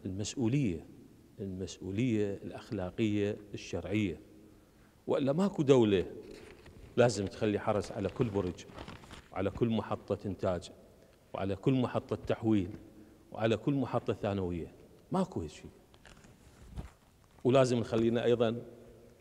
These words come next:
حرس في الشورجة والكفاح ونشوف المضاربين بالدولار، ولازم نخلينا حرس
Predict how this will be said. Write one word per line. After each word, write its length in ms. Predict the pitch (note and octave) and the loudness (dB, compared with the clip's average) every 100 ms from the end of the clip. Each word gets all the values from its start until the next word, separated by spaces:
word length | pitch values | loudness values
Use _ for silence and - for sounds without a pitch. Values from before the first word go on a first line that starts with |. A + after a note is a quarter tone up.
| - - - _ _ _ _ _ - | -20 -20 -20 _ _ _ _ _ -4
حرس 580 | - C3 A#2+ - - - - - - - - - | 4 6 6 2 -6 -14 -20 -20 -20 -20 -20 -10
في 80 | - | -6
الشورجة 600 | A2+ - C3+ G#2+ A2 A2 | 0 8 8 8 4 0
والكفاح 840 | A#2 G#2+ - A#2 C3 A2+ A#2 - | 0 -6 -6 0 6 6 4 -2
ونشوف 340 | A#2+ A2+ A#2+ A#2 | -8 0 0 0
المضاربين 720 | G#2+ G#2+ G#2+ G#2+ G#2+ G#2 G2+ - | -2 2 4 4 2 2 -2 -6
بالدولار، 480 | G2 G2 G2+ G2 F#2+ - - - - - - - - - - _ _ - | -6 0 2 4 2 -4 -18 -20 -20 -20 -20 -20 -20 -20 -20 _ _ 8
ولازم 320 | B2+ C3 C3 | 10 10 6
نخلينا 380 | G#2+ B2 C3 A#2+ | 4 4 4 4
حرس 440 | C3 B2+ A#2 | 6 6 4